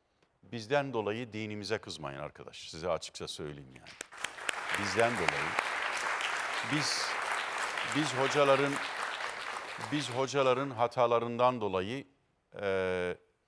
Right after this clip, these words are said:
güzel dinimize, gerçekten bütün insanlığın, e, son büyük umudu olan, e, İslam'a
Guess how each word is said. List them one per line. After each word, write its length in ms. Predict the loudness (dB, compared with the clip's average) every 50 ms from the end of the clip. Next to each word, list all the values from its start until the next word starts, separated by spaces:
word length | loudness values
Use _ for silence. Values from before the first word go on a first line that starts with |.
| _ _ _ _ -14
güzel 380 | -10 -2 2 4 4 4 2
dinimize, 680 | -2 -6 -6 -6 -6 -6 -8 -8 -4 -4 -4 -6 -6 -14 _ _ _ _ _ _ _ _ _ _ _ _ _ _ _ _ _ _ -4
gerçekten 520 | -2 -2 -2 -2 -8 -8 -6 -6 -6 -6
bütün 260 | -8 -12 -14 -14 -12
insanlığın, 840 | -12 -10 -8 -4 0 0 0 0 0 0 0 0 -2 -4 -6 -10 -14 _ _ _ _ _ _ _ _ _ _ _ _ _ _ _ _ _ -14
e, 420 | -12 -12 -10 -12 -12 -12 -14 -16 -18 _ _ _ _ _ _ _ _ _ _ _
son 540 | -12 -8 -4 2 4 4 4 4 0 -6 -6
büyük 420 | -4 -4 -4 -4 -6 -8 -12 -8
umudu 420 | -6 -4 -2 -2 -2 -4 -2 -2
olan, 460 | -2 -2 0 0 0 0 -2 -2 -8 -14 _ _ _ _ _ _ _ _ _ _ _ _ _ _ _ _ _ _ _ _ _ -14
e, 720 | -10 -8 -6 -6 -6 -6 -6 -8 -8 -8 -8 -8 -10 -12 -12 -16 _ _ -14
İslam'a 680 | -10 -8 -6 -2 0 0 0 0 0 -2 -4 -4 -8